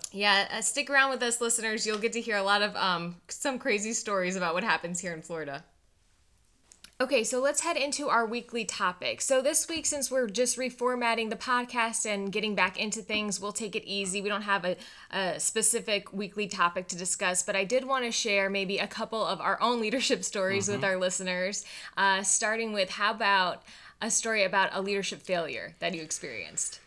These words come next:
Speaker 2: Sure. Um, uh, this happened, uh, quite a while back, but, um, uh, the bigger theme is to, um, be interruptible and to value people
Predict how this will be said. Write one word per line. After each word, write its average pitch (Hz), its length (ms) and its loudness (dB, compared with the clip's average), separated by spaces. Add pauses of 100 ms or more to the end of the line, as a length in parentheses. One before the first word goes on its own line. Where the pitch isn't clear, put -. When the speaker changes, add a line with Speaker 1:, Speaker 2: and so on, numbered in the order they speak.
Speaker 2:
Sure. 147 500 4 (180)
Um, 117 640 2 (240)
uh, 117 240 -8
this 147 280 -2
happened, 147 680 0
uh, 120 80 -8
quite 156 300 4
a 165 40 0
while 147 220 6
back, 113 580 2
but, 110 320 -2
um, 104 360 -2 (580)
uh, 110 180 -2
the 110 160 -4
bigger 143 380 4
theme 135 600 2
is 117 560 0
to, 117 580 -2
um, 107 380 -4 (340)
be 135 280 -2
interruptible 135 1000 0 (560)
and 110 480 -4 (220)
to 113 300 -4
value 123 420 2
people 98 560 -6